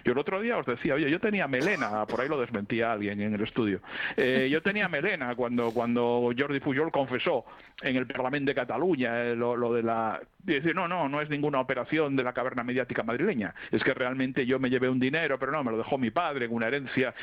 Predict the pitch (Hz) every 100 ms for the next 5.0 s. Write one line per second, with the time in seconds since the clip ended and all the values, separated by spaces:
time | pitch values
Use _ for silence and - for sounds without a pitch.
0 | - 117 117 185 - 156 - - - -
1 | 131 147 160 147 156 - 160 139 202 254
2 | 226 220 - 139 135 - 151 202 311 -
3 | - 123 135 151 165 131 135 127 120 131
4 | 117 120 123 - 107 107 120 123 127 202